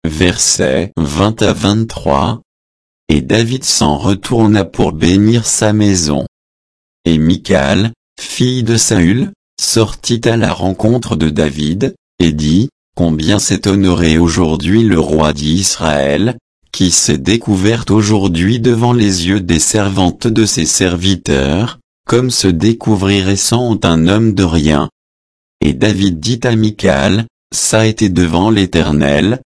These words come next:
qui m'a choisi plutôt que ton père et que toute sa maison pour m'établir prince sur le peuple de l'Éternel,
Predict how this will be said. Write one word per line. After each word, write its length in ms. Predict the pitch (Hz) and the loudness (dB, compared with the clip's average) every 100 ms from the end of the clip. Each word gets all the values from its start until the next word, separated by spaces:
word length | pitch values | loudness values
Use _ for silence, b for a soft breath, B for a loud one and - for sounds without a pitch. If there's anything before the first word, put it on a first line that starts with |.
| - | -8
qui 160 | - 95 | 0 2
m'a 160 | 98 | 2
choisi 640 | 92 - 104 107 104 123 | 2 0 2 2 0 -4
plutôt 460 | 131 - 80 - 78 | -4 -2 -2 0 0
que 140 | - | 0
ton 260 | 80 - 78 | -2 0 -2
père 260 | 123 127 123 | 0 -2 0
et 140 | 117 | 0
que 100 | 113 | 0
toute 340 | 101 - 139 | -2 -2 -4
sa 220 | - - 78 | -2 0 2
maison 480 | 98 110 98 131 | 4 2 0 0
pour 240 | 139 - 80 | 0 0 2
m'établir 800 | 87 104 - 82 73 78 101 - | 2 0 0 0 2 2 0 -2
prince 380 | - 113 139 - | -4 -2 0 0
sur 260 | - 120 | -2 0
le 160 | 120 90 | 0 0
peuple 400 | 113 117 110 82 | 0 -2 0 2
de 100 | 78 | 2
l'Éternel, 920 | 78 87 87 80 76 73 71 87 120 | 2 2 2 0 2 2 2 0 -2